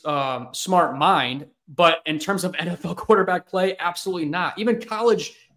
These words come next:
uh, play, he, he do-, he doesn't have the tools. He doesn't have, uh, what it takes to be a quarterback. Mentally, y-, you know, maybe he can, maybe he can,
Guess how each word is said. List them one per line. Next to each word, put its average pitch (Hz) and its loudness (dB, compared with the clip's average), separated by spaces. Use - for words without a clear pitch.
uh, 156 0
play, 147 0
he, 160 -6
he 160 -12
do-, 160 0
he 160 -6
doesn't 156 0
have 151 -2
the 147 -2
tools. 180 -2
He 156 -2
doesn't 156 -4
have, 156 -4
uh, 156 -2
what 151 0
it 147 -4
takes 170 -6
to 156 -6
be 160 -2
a 151 -2
quarterback. 147 -2
Mentally, 208 2
y-, 175 0
you 180 -4
know, 160 2
maybe 190 2
he 208 -4
can, 156 -2
maybe 190 -2
he 190 -4
can, 170 -4